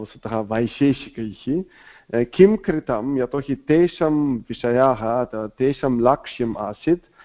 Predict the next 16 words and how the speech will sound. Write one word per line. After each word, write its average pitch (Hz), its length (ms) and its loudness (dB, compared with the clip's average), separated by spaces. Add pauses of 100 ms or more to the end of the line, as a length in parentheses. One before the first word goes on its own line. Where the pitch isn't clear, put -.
(380)
сарвани 156 840 4
вастуни, 131 960 2
јани 139 420 2
ваставикани 135 960 0
вастуни 120 600 -2
санти, 135 420 -2 (600)
тешам 165 560 4
сарвешам 143 840 0
и 117 300 -6
катам, 185 720 0 (340)
катам, 151 680 2
а, 123 440 2
ким, 98 500 -4
а, 92 200 -8
паригаранам 135 720 4
бхавишјати. 107 720 -10